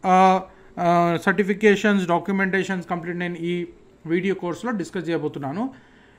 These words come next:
ఇంకోసారి చెప్తున్నాను, మీరు ఈ వీడియో, ఆ,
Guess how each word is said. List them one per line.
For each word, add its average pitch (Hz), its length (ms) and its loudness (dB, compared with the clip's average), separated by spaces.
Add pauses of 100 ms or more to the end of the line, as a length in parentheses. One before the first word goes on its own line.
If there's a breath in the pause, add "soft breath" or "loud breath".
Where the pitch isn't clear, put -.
ఇంకోసారి 214 380 2
చెప్తున్నాను, 208 440 0
మీరు 196 220 0
ఈ 180 140 -2
వీడియో, 208 520 0 (140)
ఆ, 180 520 -2